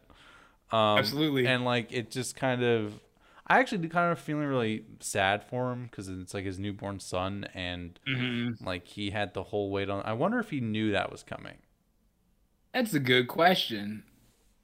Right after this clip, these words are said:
Speaker 2: That's a very good question. It's interesting too, because what Frank Herbert did was he doesn't show you everything. As
Speaker 1: No.
Speaker 2: I was getting towards the end, I was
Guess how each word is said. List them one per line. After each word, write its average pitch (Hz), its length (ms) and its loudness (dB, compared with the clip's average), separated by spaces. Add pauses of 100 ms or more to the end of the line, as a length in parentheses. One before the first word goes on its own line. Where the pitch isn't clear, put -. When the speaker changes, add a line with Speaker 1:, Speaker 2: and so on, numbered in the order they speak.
Speaker 2:
That's 131 180 -4
a 143 80 0
very 151 400 6
good 117 220 0
question. 104 680 -4 (240)
It's - 120 -6
interesting 262 440 6
too, 214 300 8
because 143 400 4
what 139 240 0
Frank 165 240 6
Herbert 160 420 0
did 123 300 0
was 208 500 2 (420)
he 175 60 2
doesn't 196 280 8
show - 340 6
you 160 260 4 (240)
everything. 110 720 4 (200)
As 175 120 8
Speaker 1:
No. 208 60 10
Speaker 2:
I - 20 10
was 185 60 8
getting 180 240 6
towards 180 300 4
the 156 160 4
end, 170 400 2 (100)
I 131 140 4
was 135 320 0